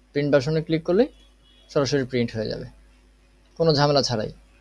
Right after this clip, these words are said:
আলাদা করে আর ইমেইলে যাওয়ার প্রয়োজন পড়লো না। আশা করি আপনাদের সবাইকে বোঝাতে পেরেছি দর্শক। আহ, আপনারা ঘরে বসে চারুগরু ডট কম থেকে, আহ, খুব সহজেভাবে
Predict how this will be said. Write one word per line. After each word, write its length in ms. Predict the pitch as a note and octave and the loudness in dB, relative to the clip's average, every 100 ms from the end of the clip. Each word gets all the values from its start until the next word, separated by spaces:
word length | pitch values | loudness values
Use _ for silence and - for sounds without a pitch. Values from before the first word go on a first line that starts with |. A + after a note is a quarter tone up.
| - | 0
আলাদা 260 | C#3 C#3 | 4 4
করে 180 | C#3 D3 | 6 6
আর 80 | D3 | 6
ইমেইলে 260 | C#3 C3+ | 4 2
যাওয়ার 200 | C3+ C#3 | 2 2
প্রয়োজন 340 | F3 C#3+ B2+ A#2+ | 2 0 0 0
পড়লো 240 | A2+ A2+ | -2 -6
না। 160 | B2 - - - - - - _ _ _ _ _ _ _ _ - - - - _ _ _ _ _ - - | -8 -12 -20 -20 -20 -20 -20 _ _ _ _ _ _ _ _ -20 -20 -20 -20 _ _ _ _ _ -12 -4
আশা 240 | C3+ D#3 | 2 4
করি 180 | D#3+ D#3+ | 6 6
আপনাদের 300 | D#3 D#3 D3+ | 6 4 2
সবাইকে 500 | - D3+ D3+ D#3 D#3+ | 2 2 4 4 2
বোঝাতে 300 | C#3+ D3 D#3+ | 0 0 0
পেরেছি 260 | D#3+ D#3 | 0 -2
দর্শক। 380 | D#3 D3 - A#3 - - _ _ _ _ - | 0 -2 0 -2 -2 -20 _ _ _ _ -8
আহ, 400 | B2 A#2+ A#2 A#2 | -2 0 0 -2
আপনারা 320 | B2 C#3 C#3 | -4 -2 -2
ঘরে 240 | B2 B2+ D3 | 0 2 2
বসে 300 | C#3+ - E3+ | 2 0 0
চারুগরু 400 | C#3 C3 C3+ C3+ | 0 0 0 0
ডট 200 | C3+ C3 | -2 -2
কম 160 | D3 | -6
থেকে, 260 | C#3+ D3 E3+ | -4 -2 -2
আহ, 680 | B3 - - - _ A#2+ A#2+ | -4 -10 -20 -20 _ -4 -4
খুব 240 | - C#3+ - | -2 -4 -4
সহজেভাবে 720 | - C3+ D3+ G3 F3+ D3 D#3+ | -2 2 4 4 6 6 4